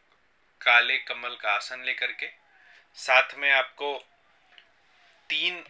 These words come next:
अगरबत्तियां जलानी चाहिए। और जो दीप रहता है,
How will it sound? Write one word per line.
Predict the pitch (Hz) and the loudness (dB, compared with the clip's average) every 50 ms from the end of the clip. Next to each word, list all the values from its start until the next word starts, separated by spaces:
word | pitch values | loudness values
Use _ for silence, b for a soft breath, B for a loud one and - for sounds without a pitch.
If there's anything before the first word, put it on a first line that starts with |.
| _ - | _ -4
अगरबत्तियां | 131 135 131 135 135 127 127 - - - 143 139 135 | -4 -2 0 0 0 0 -2 -4 -2 0 2 2 2
जलानी | 131 131 127 127 127 135 135 | 2 0 0 0 -2 -4 -8
चाहिए। | 131 - 123 120 120 135 151 - _ _ _ _ _ _ _ _ _ _ _ _ _ _ _ _ _ _ _ _ _ _ _ _ _ _ _ _ _ - _ _ _ _ _ _ _ _ _ _ _ _ _ _ _ _ _ _ _ _ _ _ - 117 | -8 -8 -10 -8 -10 -14 -16 -16 _ _ _ _ _ _ _ _ _ _ _ _ _ _ _ _ _ _ _ _ _ _ _ _ _ _ _ _ _ -20 _ _ _ _ _ _ _ _ _ _ _ _ _ _ _ _ _ _ _ _ _ _ -6 0
और | 120 135 135 - | 0 0 0 -2
जो | - 143 151 156 147 - _ _ _ _ _ | -6 -6 -6 -8 -10 -14 _ _ _ _ _
दीप | _ - - 165 - - - - | _ -2 4 6 6 6 8 6
रहता | 123 117 110 104 - 104 104 | 2 2 2 -2 -2 -2 -2
है, | 101 104 123 147 - | -2 -2 -4 -6 -6